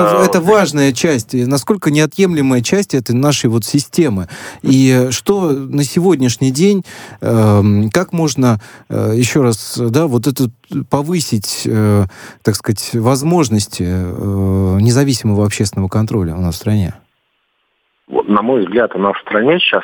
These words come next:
Speaker 1: самый хороший общественный контроль в мире. Да? Это, может быть, как бы звучит, э, очень пафосно, но, поверьте, я сравнивал с разными странами. Речь идёт не про, э, государственный контроль, а именно про контроль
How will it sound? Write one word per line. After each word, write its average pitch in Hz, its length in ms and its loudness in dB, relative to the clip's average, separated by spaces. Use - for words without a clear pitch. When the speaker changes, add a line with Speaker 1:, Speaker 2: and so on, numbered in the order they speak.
Speaker 1:
самый 104 400 0
хороший 104 680 0
общественный 82 560 0
контроль 98 480 0
в 85 180 -2
мире. 87 380 0
Да? 117 240 2
Это, 76 200 -2
может 92 260 -2
быть, 87 160 -6
как 85 180 -2
бы 80 100 -6
звучит, 90 360 -2
э, 85 60 2
очень 180 260 0
пафосно, 143 520 -2
но, 85 180 0
поверьте, 92 380 -2
я 78 160 -4
сравнивал - 340 -2
с - 80 -10
разными 80 360 -2
странами. 127 520 0
Речь 104 300 0
идёт 95 200 -2
не 95 120 -2
про, 92 320 -2
э, 92 140 0
государственный 110 600 -2
контроль, 87 380 -2
а 62 80 -2
именно 107 360 2
про 85 140 -4
контроль 113 360 -2